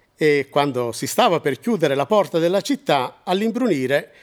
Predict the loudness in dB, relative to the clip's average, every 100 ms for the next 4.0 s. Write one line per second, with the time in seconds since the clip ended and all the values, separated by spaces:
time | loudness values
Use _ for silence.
0 | -20 _ 2 4 4 2 2 0 0 -4
1 | -2 0 0 -2 -2 -2 -4 -16 -18 _
2 | _ _ _ 0 2 2 0 0 0 0
3 | -2 -2 -6 -6 -6 -6 -2 -2 -2